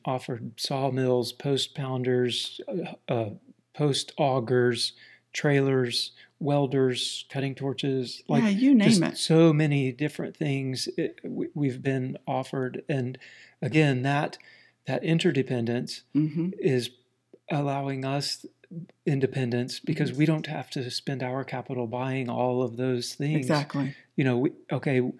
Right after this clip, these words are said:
Speaker 1: we might need to weld a gate post, but then we might not use a welder again for
Speaker 2: Yeah,
Speaker 1: a
Speaker 2: I
Speaker 1: year.
Speaker 2: don't need a three thousand dollar welder for one gate post.
Speaker 1: Yeah.
Speaker 2: Right.
Speaker 1: Uh, same, same thing with a post pounder. We may need to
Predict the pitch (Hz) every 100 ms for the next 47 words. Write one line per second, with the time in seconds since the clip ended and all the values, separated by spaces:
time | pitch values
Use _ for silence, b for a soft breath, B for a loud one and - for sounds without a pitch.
0 | B B B 160 147 131 - - 160 139
1 | 117 127 113 113 _ _ _ _ - 135
2 | 139 123 - 135 127 123 135 127 - -
3 | 120 113 - - - _ _ _ _ _
4 | _ _ _ _ _ 131 156 131 143 156
5 | 147 143 123 139 135 123 160 151 120 123
6 | 117 - 180 170 156 165 170 151 - 160
7 | 165 156 151 156 151 147 139 160 180 147
8 | 135 143 143 151 147 151 - - - -
9 | - 151 127 113 113 - 151 143 - -
10 | - 151 131 - - 151 139 175 - 139
11 | 127 147 127 123 123 139 - 127 - 143
12 | 135 131 113 113 120 127 127 135 135